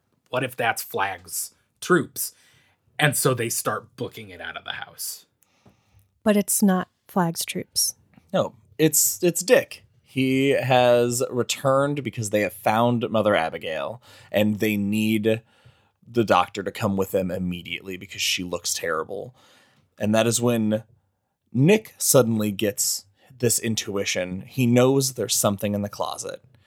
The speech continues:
Speaker 3: He pushes Fran out of the house as everybody's outside. And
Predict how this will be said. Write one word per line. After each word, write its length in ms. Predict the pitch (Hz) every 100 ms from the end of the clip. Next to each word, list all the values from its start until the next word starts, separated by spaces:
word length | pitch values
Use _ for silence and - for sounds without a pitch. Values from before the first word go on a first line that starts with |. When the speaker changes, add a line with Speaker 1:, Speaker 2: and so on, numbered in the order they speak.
| _ -
Speaker 3:
He 140 | 117
pushes 580 | - - 147 165 147 -
Fran 600 | - - 123 123 120 120
out 220 | 107 127 143
of 120 | 143
the 100 | 135
house 560 | 110 95 92 - - - - -
as 180 | 110 110
everybody's 920 | 110 113 117 117 117 110 107 - - _ 95 107 -
outside. 840 | 113 - - 113 104 104 101 107 _ _ - - _ _ _
And 520 | 123 120 113 110 110